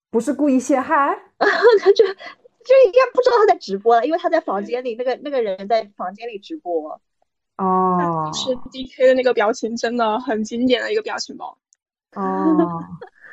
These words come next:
Speaker 1: <laughs> 然后有出来道歉吗？还是就大家就不了了之就算了？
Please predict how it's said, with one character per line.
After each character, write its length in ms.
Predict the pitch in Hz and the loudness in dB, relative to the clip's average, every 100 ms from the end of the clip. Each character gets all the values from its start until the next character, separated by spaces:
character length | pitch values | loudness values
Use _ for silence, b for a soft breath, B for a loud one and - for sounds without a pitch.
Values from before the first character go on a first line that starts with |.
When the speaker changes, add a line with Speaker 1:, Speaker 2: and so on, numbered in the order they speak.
| B B B | B B B
Speaker 1:
<laughs> 920 | B _ _ _ _ _ _ - 226 | B _ _ _ _ _ _ -20 -6
然 100 | 214 | -2
后 80 | 262 | 2
有 220 | 277 196 | 4 4
出 120 | 190 269 | 2 0
来 120 | 247 | 0
道 180 | 254 226 | 0 0
歉 220 | 254 214 | -2 -2
吗？ 120 | 185 | 0
还 140 | 185 | 0
是 60 | 196 | 0
就 120 | 202 | 0
大 140 | 202 196 | -2 -2
家 80 | 196 | -2
就 80 | |
不 120 | 202 214 | -2 -2
了 140 | 175 | -2
了 180 | 180 147 | -4 -6
之 120 | 170 | -8
就 140 | 180 | -10
算 260 | 175 190 139 | -10 -12 -14
了？ 160 | 78 | -18